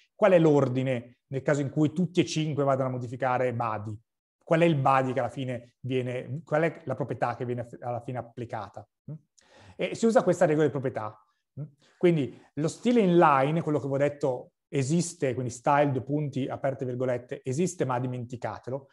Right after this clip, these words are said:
è quello che ha proprietà massima. Quindi se c'è un elemento che ha lo style inline, viene applicato quello stile, indipendentemente da quello che chiunque altro, qualunque file C S S dica.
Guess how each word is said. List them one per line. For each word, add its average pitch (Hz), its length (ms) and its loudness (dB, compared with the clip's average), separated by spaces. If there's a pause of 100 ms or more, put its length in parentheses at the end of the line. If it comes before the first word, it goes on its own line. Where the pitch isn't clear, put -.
è 165 120 -4
quello 208 180 4
che 180 60 4
ha 190 40 4
proprietà 151 260 2
massima. 120 440 -8 (420)
Quindi 135 200 -6
se 120 60 -8
c'è 165 60 2
un 156 80 2
elemento 170 280 2
che 143 60 0
ha - 20 0
lo 135 80 -2
style 165 280 -2
inline, 180 800 -2 (240)
viene 165 220 4
applicato 135 520 -2
quello 135 280 -2
stile, 151 380 0
indipendentemente 160 880 -2
da 127 100 -2
quello 143 300 -2
che 135 160 -10
chiunque 160 520 -2
altro, 147 380 0
qualunque 135 320 -4
file 135 800 -2
C - 120 -6
S 127 180 -6
S - 220 -6
dica. 117 600 -6